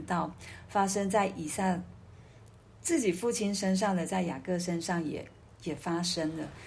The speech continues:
对，以撒因为爱以扫，然后，嗯，拉结，嗯，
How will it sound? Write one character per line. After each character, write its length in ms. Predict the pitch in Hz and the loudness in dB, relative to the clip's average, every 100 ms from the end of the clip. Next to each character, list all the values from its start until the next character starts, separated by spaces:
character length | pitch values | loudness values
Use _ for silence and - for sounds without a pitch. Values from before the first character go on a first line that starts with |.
| - | -6
对， 200 | 175 170 | 0 2
以 160 | - 151 | 0 -4
撒 320 | - 196 175 | 0 0 0
因 240 | 175 175 | 0 2
为 260 | 185 175 165 - - - - | 2 2 -2 -12 -20 -20 -4
爱 240 | 190 175 180 170 | 0 0 0 -4
以 100 | 185 | 0
扫， 340 | 214 165 - - - - - - - - - | 2 2 -2 -10 -20 -20 -20 -20 -20 -20 -8
然 180 | 165 175 | -4 2
后， 280 | 185 170 170 - - - - - - - - - - - | 2 2 -4 -14 -20 -20 -20 -20 -18 -14 -14 -16 -20 -4
嗯， 440 | 175 160 151 160 175 - - - - - - - - - | 0 2 2 0 -8 -18 -20 -20 -20 -20 -20 -20 -16 0
拉 220 | 190 208 | 4 4
结， 360 | 196 156 151 160 | 2 -2 -4 -2
嗯， 380 | 185 175 156 | 0 2 2